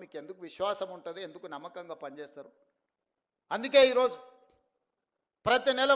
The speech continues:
మొదటి తారీఖు నాడు నా ప్రభుత్వ ఉద్యోగులకు జీత భత్యాలు ఇచ్చే ప్రయత్నం నేను చేస్తున్నా.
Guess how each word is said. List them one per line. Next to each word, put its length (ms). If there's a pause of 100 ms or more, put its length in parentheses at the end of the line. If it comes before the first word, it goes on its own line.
మొదటి 280
తారీఖు 360
నాడు 240
నా 40 (100)
ప్రభుత్వ 440
ఉద్యోగులకు 520 (100)
జీత 160 (100)
భత్యాలు 340
ఇచ్చే 240
ప్రయత్నం 460
నేను 180
చేస్తున్నా. 320